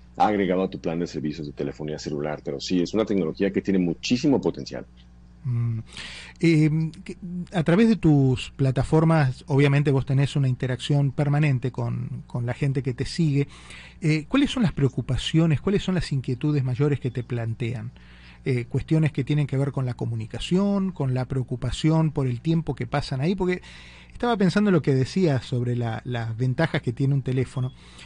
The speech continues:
Speaker 2: pero alguien me comentaba la vez pasada, "Sí, pero si yo quisiera saber todo el potencial que tiene mi teléfono, no tengo tiempo, porque tengo que trabajar, porque tengo que, eh, hacer cosas, o sea, tengo que vivir", y es un full time dedicarse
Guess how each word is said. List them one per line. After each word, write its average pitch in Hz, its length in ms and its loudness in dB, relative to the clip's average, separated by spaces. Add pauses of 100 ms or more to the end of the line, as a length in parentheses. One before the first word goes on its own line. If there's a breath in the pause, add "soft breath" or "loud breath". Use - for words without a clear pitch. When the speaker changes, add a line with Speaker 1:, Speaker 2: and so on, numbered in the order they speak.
(400 loud breath)
Speaker 2:
pero 175 160 4
alguien 208 240 4
me 160 120 6
comentaba 147 480 2
la 147 100 2
vez 139 120 2
pasada, 135 400 -4
"Sí, 180 140 -6
pero 165 180 0
si 160 120 4
yo 233 100 -6
quisiera 170 400 -4
saber 147 320 -2
todo 180 320 0
el 139 80 0
potencial 131 480 -2
que 135 80 0
tiene 151 200 0
mi 135 100 0
teléfono, 135 680 0
no 143 120 0
tengo 160 220 0
tiempo, 131 560 -2
porque 127 260 -8
tengo 139 240 -2
que 131 100 -2
trabajar, 131 540 -2
porque 120 200 -6
tengo 127 180 -4
que, 113 300 -6 (240 loud breath)
eh, 110 260 -12
hacer 139 260 0
cosas, 135 420 0
o 120 80 -2
sea, 139 120 0
tengo 160 180 6
que 151 120 6
vivir", 147 400 6 (480 loud breath)
y 151 280 2 (160)
es 170 320 -2
un 196 120 4
full 131 240 2
time 220 360 0
dedicarse 123 760 -2